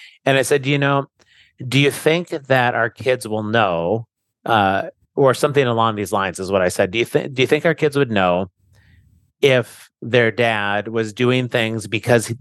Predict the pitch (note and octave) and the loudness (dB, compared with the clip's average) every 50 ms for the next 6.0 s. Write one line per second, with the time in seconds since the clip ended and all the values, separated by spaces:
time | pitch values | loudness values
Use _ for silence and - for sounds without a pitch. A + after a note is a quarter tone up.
0 | B2 B2 _ - A#2+ - - C3 A#2+ A#2 A#2+ C3 C#3 C#3 B2+ B2 A#2 A#2+ G#2 G2 | -12 -16 _ -12 -8 -2 0 0 2 4 4 6 6 4 2 2 0 -2 -2 -2
1 | A#2 G#2+ G2+ A#2+ B2+ C#3+ - _ C3+ A#2+ A#2 G#2 - A2+ F2+ E2+ F#2+ F#2+ F#2+ F#2+ | -4 -2 0 0 0 0 -2 _ -4 -4 -4 -4 -4 -6 -2 2 2 4 4 4
2 | F#2+ G2+ F#2+ A2 G#2+ G#2+ A2 G#2+ G#2 F#2+ G#2 - - A2 G2+ - G#2+ F#2+ G2+ F#2+ | 4 2 2 0 0 0 0 0 0 -2 -4 -4 -4 -6 -4 -4 -2 -2 -2 -2
3 | - - G#2+ G#2+ G2+ - F#2+ G#2+ A2+ A#2 B2 A#2 A2 G2 - G#2+ F#2+ G#2 G2+ F2+ | 0 0 0 0 0 0 0 2 2 4 4 2 0 -2 -2 -4 -2 -2 0 0
4 | G2 F#2+ F#2+ F#2+ - - G2+ F#2+ F#2 F#2+ F#2+ G2 F#2 _ - - - - - - | 2 2 2 2 2 0 0 0 0 -2 -4 -6 -10 _ -20 -20 -20 -20 -20 -20
5 | - - _ - A#2 A2 C3 C3+ B2+ - - B2+ A#2+ A2+ A2+ A2 A2 G#2+ G2+ - | -20 -20 _ -6 0 2 2 2 2 0 0 0 0 2 0 0 -2 -4 -6 -12